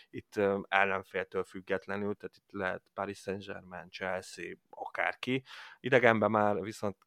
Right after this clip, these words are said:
kicsit, ö, nehezebben megy nekik, de hát egyébként ennyi sérülttel, ö, ez még így is szerintem egy, egy bravúros teljesítmény.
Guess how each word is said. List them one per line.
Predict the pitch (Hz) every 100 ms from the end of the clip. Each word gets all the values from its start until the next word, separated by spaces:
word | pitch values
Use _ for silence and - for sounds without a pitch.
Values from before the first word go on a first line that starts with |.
| -
kicsit, | - - 104 -
ö, | 98 95 92 _ - - - -
nehezebben | - 104 101 95 95 98
megy | 98 95
nekik, | 107 - 127 107
de | 113
hát | 113 -
egyébként | 120 101 110 113 - 113
ennyi | 113 117
sérülttel, | - 120 113 117 113 - 117 110 110 113 85 52 53 57 50 50 50
ö, |
ez | 92 92
még | 107 104
így | 104 87
is |
szerintem | - - 90 - 90
egy, | 90 92 -
egy | 92 92 87 -
bravúros | 101 87 87 87 -
teljesítmény. | - 87 95 95 - 104 101